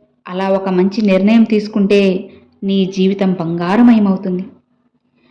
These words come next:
నేను ఎప్పుడూ నీతోనే ఉంటూ నీకు ఒక మంచి దారిని చూపిస్తాను. ఇక నువ్వు ఎవరి దగ్గర కూడా ఓడిపోవమ్మా.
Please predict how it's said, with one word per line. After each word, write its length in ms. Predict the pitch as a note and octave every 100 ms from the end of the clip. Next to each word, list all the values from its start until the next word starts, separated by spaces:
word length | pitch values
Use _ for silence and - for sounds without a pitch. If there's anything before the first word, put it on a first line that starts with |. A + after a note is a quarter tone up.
| _ -
నేను 240 | C4+ D4+
ఎప్పుడూ 440 | C#4+ B3 - D#4 D4+
నీతోనే 460 | B3+ C4+ C#4 D4
ఉంటూ 580 | C#4+ B3+ B3 B3 G#3+ - - -
నీకు 420 | F#3+ G3 - G3
ఒక 140 | F#3+
మంచి 320 | F3+ F3+ F#3 G#3
దారిని 380 | F#3 F#3+ B3 B3+
చూపిస్తాను. 560 | A3 G#3+ G3 G3 F#3 G#3+ - _ _ _ _ _ _ -
ఇక 160 | G3+ A3+
నువ్వు 260 | A3 G3+
ఎవరి 400 | G3+ F#3+ F#3+ B3
దగ్గర 260 | B3+ A#3 A#3+
కూడా 240 | A#3 A#3
ఓడిపోవమ్మా. 1040 | G3+ G3+ A#3+ A#3+ A3 G#3 G3+ G3+ G3+ F#3